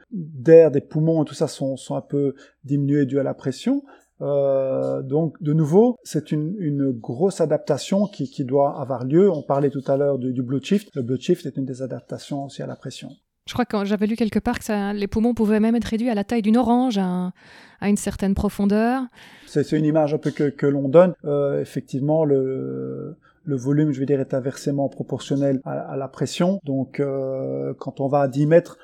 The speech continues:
Speaker 1: la pression est de deux bars, par exemple, il y a deux kilos.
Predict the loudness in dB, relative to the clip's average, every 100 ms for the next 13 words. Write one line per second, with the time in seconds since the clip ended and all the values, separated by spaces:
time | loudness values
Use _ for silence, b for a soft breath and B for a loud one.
0 | b -6 -2 -2 0 0 0 2 2 0
1 | 0 0 2 2 0 -2 -2 -2 -4 -4
2 | -8 -8 -8 -6 -6